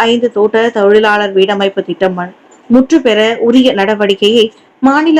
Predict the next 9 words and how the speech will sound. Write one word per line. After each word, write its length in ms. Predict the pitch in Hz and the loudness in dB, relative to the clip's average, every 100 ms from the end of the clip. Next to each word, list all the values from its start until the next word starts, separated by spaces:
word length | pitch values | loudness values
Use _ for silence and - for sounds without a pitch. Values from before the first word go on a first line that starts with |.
| - 220 | 0 -2
அரசு 280 | 220 233 226 208 | -4 -2 -2 0
எடுத்து 200 | 226 262 196 | 0 0 0
வருவதாக 580 | 185 196 202 190 190 277 285 _ _ 240 | 0 0 0 -2 -2 -4 -6 _ _ -4
மந்திரி 260 | 247 254 240 | -2 -2 0
பெசார் 300 | 226 220 220 | 0 0 -2
டாக்டர் 220 | 208 208 202 | -2 -6 -2
ஸ்ரீ 120 | 208 - 226 | 0 0 0
அமீருddin 380 | 262 285 262 240 | 0 2 0 0
ஷாரி 260 | 208 185 | 0 0